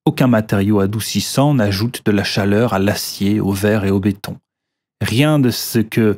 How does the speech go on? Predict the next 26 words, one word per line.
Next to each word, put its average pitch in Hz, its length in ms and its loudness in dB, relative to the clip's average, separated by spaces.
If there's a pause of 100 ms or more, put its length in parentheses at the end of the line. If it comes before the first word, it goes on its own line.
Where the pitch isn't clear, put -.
(300)
Mies 120 280 2
van 113 140 4
der 104 220 2
Rohe, 117 340 0 (280)
autre 123 320 0
dictateur 101 640 -2
déguisé 101 500 0
en 95 180 -2
architecte, - 920 -4 (340)
aurait 113 300 2
condamné 107 600 2
comme 104 440 0 (320)
spéculation - 960 -2 (240)
esthétique. - 760 -6 (500)
Que 190 100 4
pensent 196 380 2
les 127 80 4
locataires 117 480 0
de 123 60 0
leurs 107 300 0
immeubles ? 104 460 0 (800)
Ils 101 160 2
votent 107 260 0
avec 101 220 0
leur 98 220 -2
urine. 95 520 0